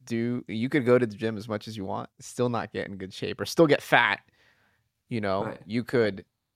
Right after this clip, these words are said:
Speaker 1: do all the right things. Bad things are still gonna happen to you. Um, so of course, if you don't do the right things, when bad things happen, it's gonna be worse. When you don't work out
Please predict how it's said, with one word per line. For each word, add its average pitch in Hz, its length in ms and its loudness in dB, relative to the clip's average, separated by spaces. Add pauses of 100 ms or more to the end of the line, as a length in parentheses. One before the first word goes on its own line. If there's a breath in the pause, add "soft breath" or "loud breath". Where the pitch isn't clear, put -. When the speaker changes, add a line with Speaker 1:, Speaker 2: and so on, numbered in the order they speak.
(280)
Speaker 1:
do 131 220 4
all 120 160 10
the 107 120 0
right 104 240 0
things. 107 500 -8
Bad 110 300 2
things 113 220 -4
are - 80 -8
still - 240 -6
gonna 107 160 -8
happen 87 380 -10
to - 120 -12
you. 92 220 -8 (380)
Um, 95 460 -4 (160)
so 110 200 2
of - 120 0
course, - 340 0
if 95 120 -10
you 110 80 -4
don't 127 380 2
do 107 160 -2
the 92 100 -2
right 87 240 -4
things, 82 480 -12 (880)
when 107 220 -4
bad 98 260 2
things 90 180 -6
happen, 127 320 -2
it's 117 100 -8
gonna 98 140 -8
be 92 100 -6
worse. 87 300 -8
When 107 160 -4
you 110 100 -2
don't 131 280 6
work 107 260 -2
out 90 280 -2